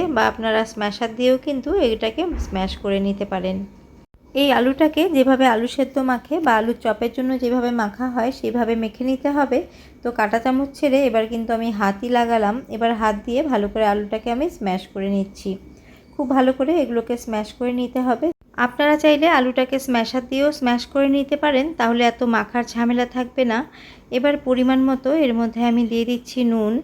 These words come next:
আর দিয়ে দেবো ভাজা মশলা। আমি জিরে এবং শুকনো লঙ্কাকে শুকনো খোলার মধ্যে ভেজে নিয়েছিলাম, সেখান থেকে এখানে দিয়ে দিলাম। আর টেস্ট অনুযায়ী এর মধ্যে ভাজা মশলাটা অ্যাড করতে হবে, যাতে আলুর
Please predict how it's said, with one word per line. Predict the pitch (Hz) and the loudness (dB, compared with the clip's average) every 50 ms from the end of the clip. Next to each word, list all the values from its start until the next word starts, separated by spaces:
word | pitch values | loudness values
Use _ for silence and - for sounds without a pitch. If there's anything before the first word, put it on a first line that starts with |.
| - - - - - - - - | -6 -14 -20 -20 -20 -20 -8 -2
আর | 226 247 233 233 | -2 0 0 0
দিয়ে | 269 269 277 | 0 0 0
দেবো | 277 285 262 285 302 381 - | 0 -2 -4 -2 -4 -4 -4
ভাজা | - 202 202 202 220 202 | -4 -4 -2 -2 0 0
মশলা। | 196 190 190 - - - 196 190 190 196 - - - - - - - | 0 -2 -4 -6 -6 -6 -4 -4 -4 -6 -8 -14 -20 -20 -20 -10 -4
আমি | 233 247 262 262 233 | 0 2 2 2 2
জিরে | 214 240 247 254 254 285 320 330 | 0 -2 -2 2 2 4 4 2
এবং | 311 320 254 247 - | 2 0 -2 -4 -4
শুকনো | - - 247 240 - 262 254 247 | -8 -10 -10 -10 -4 -4 -2 0
লঙ্কাকে | 247 240 240 233 233 - 269 269 - 277 311 359 | 2 2 0 0 -2 -4 -6 -4 -2 -4 -4 -4
শুকনো | - - 262 240 - 240 233 | -4 -6 -8 -6 -4 -6 -6
খোলার | 233 - 247 233 233 233 233 | -4 -4 -2 0 2 2 2
মধ্যে | 233 233 233 220 247 | 2 0 0 0 -2
ভেজে | 240 - 233 226 226 254 254 | -4 -2 -2 -2 0 0 0
নিয়েছিলাম, | 262 277 285 277 277 - 285 240 233 247 311 311 | 2 2 0 0 -2 -4 -2 0 0 0 -2 -4
সেখান | - - 226 220 - 247 240 233 | -6 -6 -6 -4 -2 0 0 0
থেকে | - 233 - 277 302 330 285 | -2 -4 -4 -2 -2 -2 -2
এখানে | 247 - 233 226 233 226 | -2 -2 -2 -2 -2 -2
দিয়ে | 208 220 220 233 233 | -2 0 0 0 0
দিলাম। | 262 285 254 233 247 349 - - - - - - - - - | 0 0 0 0 0 -2 -4 -10 -18 -20 -20 -20 -20 -14 -6
আর | - 202 202 202 | -4 -4 -4 -2
টেস্ট | - 233 240 240 - - 294 | -2 -2 -2 -2 -2 -4 -4
অনুযায়ী | 285 285 302 285 277 269 311 349 - - | -2 -2 0 2 4 4 4 2 0 -2
এর | 214 226 233 | -2 0 0
মধ্যে | 233 233 226 233 247 | 0 0 0 -2 -4
ভাজা | 247 - 220 202 202 233 | -4 -2 -4 -4 -2 -2
মশলাটা | 226 214 208 202 - - 226 226 - 359 | -2 -2 -4 -4 -4 -8 -6 -4 -2 0
অ্যাড | 415 - 202 185 - - | 2 2 0 -2 -2 -6
করতে | - 196 190 - - 196 | -10 -10 -10 -8 -10 -6
হবে, | 185 196 185 175 180 190 - - - - - - - - | -4 -4 -2 -2 -4 -6 -6 -10 -18 -20 -20 -20 -20 -6
যাতে | - 262 254 262 277 | -4 -4 0 0 0
আলুর | 254 233 220 226 247 247 | 2 2 2 0 0 -2